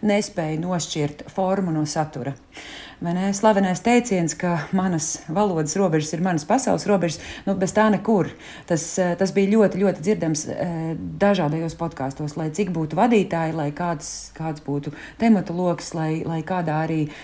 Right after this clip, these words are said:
eh, stiliņā un veidiņā nebūtu izvēlējušies vadītāji, nu, tikt ar to lietu galā. Viena no problēmām, kas podkāstos, eh, varētu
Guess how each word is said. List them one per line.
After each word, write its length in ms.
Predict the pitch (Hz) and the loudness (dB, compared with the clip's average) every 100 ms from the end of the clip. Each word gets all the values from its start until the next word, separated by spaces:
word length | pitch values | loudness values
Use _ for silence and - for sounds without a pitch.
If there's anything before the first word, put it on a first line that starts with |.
| - | -12
eh, 180 | - 135 | -6 -4
stiliņā 480 | 135 208 196 175 160 | -2 0 2 2 2
un 100 | 160 | 2
veidiņā 760 | 175 214 214 180 165 160 - 160 | 4 2 2 2 2 2 -2 -4
nebūtu 400 | 185 180 156 202 | -2 0 -2 -2
izvēlējušies 540 | 175 160 156 151 156 185 | 0 0 0 -2 -4 -2
vadītāji, 640 | 190 160 160 156 151 156 | 0 -2 -2 0 0 0
nu, 140 | 170 170 - | -2 -6 -8
tikt 180 | 175 - | -8 -6
ar 60 | |
to 140 | 151 160 | -8 -6
lietu 240 | 175 165 156 | -4 -4 -2
galā. 320 | 196 165 135 - - - - | 0 0 -2 -8 -16 -16 -4
Viena 320 | 196 269 220 | 4 4 4
no 160 | 190 180 | 0 0
problēmām, 680 | 247 277 202 170 165 165 | 2 2 2 0 -2 -2
kas 300 | 160 170 - | -2 -4 -6
podkāstos, 880 | - 208 202 156 151 175 160 - - | -4 -4 -2 -4 -4 -8 -8 -8 -10
eh, 220 | - 170 | -8 -8
varētu 560 | - 160 180 165 151 - | -8 -2 0 0 -4 -6